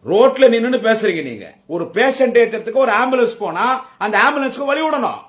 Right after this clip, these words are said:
அப்ப நீ பேசி நின்றா, எவனுக்கான உடம்பு சரியில்லை, ஆம்புலன்ஸ் நின்னுமா, அப்ப அவன் செத்து போட்டா, அவன் உயிருக்கு யார் உத்தரவாதம்? அப்புறமா என்ன சொல்லுவ நீ, எடப்பாடி? "ஆ, நூத்தி எட்டு ஆம்புலன்ஸ் சரியா செயல்படல, திமுக ஆட்சியில, திராவிட மாடல் அரசுல, இது விடிய அரசு, ஆம்புலன்ஸ் நேரத்துக்கு போல, அவன் செத்து போட்டானா,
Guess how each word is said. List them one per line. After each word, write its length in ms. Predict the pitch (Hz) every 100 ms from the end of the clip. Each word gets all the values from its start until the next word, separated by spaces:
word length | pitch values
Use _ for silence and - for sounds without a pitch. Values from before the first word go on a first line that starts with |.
| _
அப்ப 200 | 185 226
நீ 100 | 226
பேசி 420 | 220 247 285 269
நின்றா, 120 | 254
எவனுக்கான 400 | 285 277 254 254
உடம்பு 340 | 285 247 269 254
சரியில்லை, 240 | 240 262
ஆம்புலன்ஸ் 520 | 254 262 269 254 196
நின்னுமா, 400 | 247 269 240 262 302 - _
அப்ப 180 | 202 247
அவன் 120 | 233
செத்து 200 | 262 269
போட்டா, 240 | 285 294
அவன் 120 | 285
உயிருக்கு 260 | 277 311 285
யார் 160 | 294 277
உத்தரவாதம்? 580 | 285 285 247 143 - _ _ _ _ _ _
அப்புறமா 300 | 202 262 269
என்ன 180 | 277 302
சொல்லுவ 320 | 285 269 262
நீ, 100 | 254
எடப்பாடி? 500 | 240 262 262 262 269 - - _ -
"ஆ, 120 | 247
நூத்தி 200 | 233 285
எட்டு 200 | 277 277
ஆம்புலன்ஸ் 200 | 247 254
சரியா 280 | 247 240 262
செயல்படல, 520 | 254 247 247 226 220
திமுக 360 | 208 240 233 226
ஆட்சியில, 360 | 208 202 208
திராவிட 320 | 185 226 233
மாடல் 220 | 202 202 196
அரசுல, 260 | 185 190 180 - _
இது 180 | 175 185
விடிய 180 | 185 226
அரசு, 580 | 233 202 196 190 143 - _
ஆம்புலன்ஸ் 400 | 160 240 233 214
நேரத்துக்கு 380 | 170 226 226 214
போல, 480 | 185 190 175 117 - _
அவன் 260 | - 180 180
செத்து 200 | 208 214
போட்டானா, 460 | 233 202 165 190